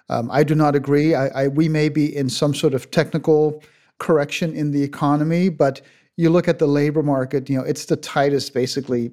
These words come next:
ever, right? People, workers have pricing power. Uh, the unemployment rate's very low. The number of job openings versus job seekers is very lopsided. It's very high.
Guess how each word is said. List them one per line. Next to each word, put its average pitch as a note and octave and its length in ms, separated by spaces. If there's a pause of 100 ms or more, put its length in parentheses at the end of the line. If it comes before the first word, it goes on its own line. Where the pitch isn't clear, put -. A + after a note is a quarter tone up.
(120)
ever, A#2 360
right? B2 320
People, D3+ 400
workers D#3+ 540
have B2+ 380
pricing D#3 440
power. C3 520 (400)
Uh, C3 180
the C#3+ 140
unemployment D3 580
rate's C3+ 260
very C#3+ 380
low. C3+ 300
The C3 120
number C3 300
of A#2+ 140
job C3 440 (440)
openings E3 600
versus C#3 420
job B2 300
seekers F3+ 600
is B2 140
very C3+ 440 (160)
lopsided. D3 800
It's - 180
very B2+ 260
high. C3 500